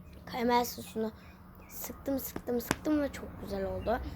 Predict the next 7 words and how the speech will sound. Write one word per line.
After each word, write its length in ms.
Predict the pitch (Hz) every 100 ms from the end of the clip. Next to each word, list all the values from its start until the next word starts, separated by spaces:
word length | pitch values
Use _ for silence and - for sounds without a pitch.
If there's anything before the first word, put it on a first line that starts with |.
| - - - - - -
Hemen 220 | 247 240
şimdi 280 | 240 277 254
deniyorum. 800 | 233 233 226 214 226 254 302 330 - - - - - - - - - - - - - - - - - - - -
Wow, 600 | 196 196 202 196 208 - -
koca 280 | 202 226
bir 180 | - -
kaşık. 360 | - - -